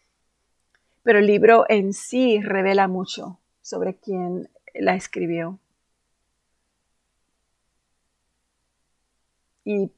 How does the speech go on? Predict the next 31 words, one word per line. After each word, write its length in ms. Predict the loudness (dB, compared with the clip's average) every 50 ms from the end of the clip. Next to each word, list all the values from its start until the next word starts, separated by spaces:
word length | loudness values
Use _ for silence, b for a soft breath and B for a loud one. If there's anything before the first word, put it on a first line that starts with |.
| _ _
por 260 | -8 -6 -6 -6 -6
qué 260 | -6 -4 -4 -6 -8 _ _ _ _ _ _ _ -14
es 140 | -14 -12 -12
que 100 | -12 -14
está 280 | -10 -6 -4 -2 -2
enviando 500 | -2 0 0 0 0 0 0 -2 -2 -2
esta 260 | -4 -4 -6 -8 -6
carta? 640 | -4 -4 -4 -4 -4 -6 -10 -12 -10 -10 -10 -12 -16 B B B B B B B B B
Se 160 | B 2 6 6
le 80 | 6
puso 260 | 4 2 -4 0 0
eventualmente 640 | 0 0 0 0 2 2 2 2 2 0 0 -2 -4
carta 420 | -2 0 0 0 -2 -2 -2 0 2
a 120 | 2 2
los 200 | 0 0 -2 -4
hebreos, 880 | -4 -4 0 0 0 0 0 -2 -4 -6 -8 -10 -12 -12 -12 -14 _ _ _ _ _ _ _ _ _ _ _ _ _ _ _ _ _ _ _ _ _ _ _ _ _ _ _ _ _ _ _ _ _ _ _ _ _ _ _ _ _ -8
porque 240 | -6 -2 0 0 0
queda 300 | 4 4 6 6 6 4
claro 440 | 4 0 0 0 2 2 2 2 0
que 120 | 0 0
los 120 | 0 0 0
destinatarios 1000 | -2 -2 -4 -4 -6 -6 -2 -2 -2 0 2 2 2 2 2 0 -2 -4 -4 -6
son 160 | -8 -10 -8
judíos 760 | -8 -6 -6 -2 0 2 2 2 2 0 -2 -6 -8 -12 -12
que 280 | -10 -6 -4 -2 0
habían 440 | 0 0 0 0 0 0 -2 -4 -2
llegado 320 | -2 0 0 0 0 0 -2
a 80 | -4
creer 400 | -4 -4 -4 -2 -2 -2 -2 -2
en 160 | -4 -4 -4
Jesús 600 | -4 -6 -6 -8 -8 -10 -10 -10 -10 -12 -16 -20